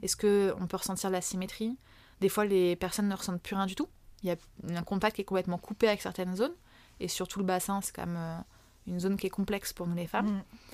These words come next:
Speaker 1: Et en individuel, au contraire, on verbalise beaucoup de choses. Donc, on va faire des choses et il y a beaucoup de dialogues qui se créent entre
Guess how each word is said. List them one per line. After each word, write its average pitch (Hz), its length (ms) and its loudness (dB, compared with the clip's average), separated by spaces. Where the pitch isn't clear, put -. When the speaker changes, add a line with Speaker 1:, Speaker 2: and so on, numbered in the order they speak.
Speaker 1:
Et 202 100 6
en 196 60 6
individuel, 196 540 6
au 220 80 8
contraire, 254 360 2
on 202 60 4
verbalise 180 420 4
beaucoup 190 200 -4
de - 40 -12
choses. 190 240 0
Donc, 180 200 -6
on 180 60 -2
va 170 400 2
faire 202 260 4
des 190 80 4
choses 254 400 4
et 220 80 4
il 185 40 6
y 175 60 6
a 170 140 2
beaucoup 180 320 -2
de 190 60 2
dialogues 196 340 4
qui - 120 -10
se - 100 -6
créent 202 380 2
entre 175 640 -2